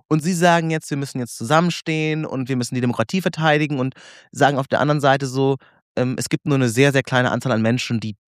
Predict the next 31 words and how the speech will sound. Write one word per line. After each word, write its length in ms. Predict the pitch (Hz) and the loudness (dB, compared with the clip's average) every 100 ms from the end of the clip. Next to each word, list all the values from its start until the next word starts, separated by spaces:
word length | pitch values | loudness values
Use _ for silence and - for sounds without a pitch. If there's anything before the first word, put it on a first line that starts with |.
| - | -8
die 140 | 120 | -4
sozusagen 460 | 113 113 - 117 110 | -4 -2 0 2 2
unsere 220 | 127 123 | 0 0
politischen 420 | 110 120 - 113 | 0 -2 -2 -4
Feinde 300 | - 127 151 | 0 0 2
sind 160 | 131 135 | 0 -2
und 80 | 113 | -2
eigentlich 400 | - 123 139 127 | 0 2 2 -2
stehen 200 | 117 131 | -2 -2
wir 40 | 123 | 2
doch 140 | 117 | 0
hier 100 | 123 | 0
im 60 | 117 | -4
Großen 280 | - 120 120 | -2 -2 0
und 40 | |
Ganzen 280 | 113 110 120 | -2 -2 -6
zusammen. 360 | 117 117 120 | -2 0 2
Und 60 | 101 | 0
dann 80 | 104 | -2
denke 120 | 113 | -4
ich 60 | - | -4
mir 80 | |
so, 180 | 120 123 - - - - | 0 0 -2 -10 -20 -6
na, 100 | 113 | 0
wen 100 | 120 | 2
meint 180 | 131 147 | 2 2
er 80 | 98 | 0
jetzt? 200 | 101 - | -4 -4
Meint 140 | 107 | -2
er 60 | 113 | 0
jetzt 280 | 117 - | -2 -4